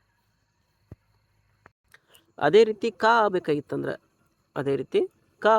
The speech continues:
ಆಗ್ಬೇಕಾಗಿತ್ತಂದ್ರೆ ಕ ಅಧಿಕ್ ಆ ಸೇರಿ ಏನಕತಿ? ಕ ಆಕತಿ. ಮತ್ತು ಕಿ ಆಗ್ಬೇಕಾಗಿತ್ತಂದ್ರೆ ಕ ಅಧಿಕ್ ಈ ಸೇರಿ ಏನಕತಿ? ಇದು ಕಿ ಆಕತಿ.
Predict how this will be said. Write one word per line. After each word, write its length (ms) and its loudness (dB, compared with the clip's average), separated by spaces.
ಆಗ್ಬೇಕಾಗಿತ್ತಂದ್ರೆ 680 -6
ಕ 60 0
ಅಧಿಕ್ 380 -2
ಆ 100 0
ಸೇರಿ 340 -4
ಏನಕತಿ? 400 -6
ಕ 40 -6
ಆಕತಿ. 360 -8
ಮತ್ತು 240 -8
ಕಿ 140 -4
ಆಗ್ಬೇಕಾಗಿತ್ತಂದ್ರೆ 720 0
ಕ 60 -2
ಅಧಿಕ್ 380 -4
ಈ 120 -6
ಸೇರಿ 360 -4
ಏನಕತಿ? 380 -6
ಇದು 240 -4
ಕಿ 120 0
ಆಕತಿ. 280 -8